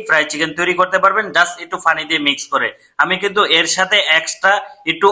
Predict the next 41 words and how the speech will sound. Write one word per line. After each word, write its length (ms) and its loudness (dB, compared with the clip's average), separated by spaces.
আদা 220 6
রসুন 320 0
পেস্ট 340 2
অ্যাড 240 0
করব। 460 -2
তারপরেও 420 4
কিন্তু 340 0
এই 200 0
ফাঁকির 320 -4
ভিতরে 360 0
আদা 280 4
রসুন 380 0
গুঁড়া 280 4
কিন্তু 260 -6
মিক্স 320 0
করা 220 4
আছে, 360 0
আপনারা 360 2
চাইলে 240 0
দিতেও 300 0
পারেন, 280 4
নাও 240 6
দিতে 220 0
পারেন, 320 0
কোনো 200 2
সমস্যা 400 0
নাই। 140 0
এখন 320 -2
দিয়ে 140 2
দিলাম 240 0
অল্প 260 2
একটু 260 -2
জিরা 340 2
বাটা, 220 2
আপনারা 340 0
চাইলে 240 -2
এখানে 280 0
জিরার 340 0
গুঁড়াটাও 440 2
দিতে 260 -2
পারেন, 280 2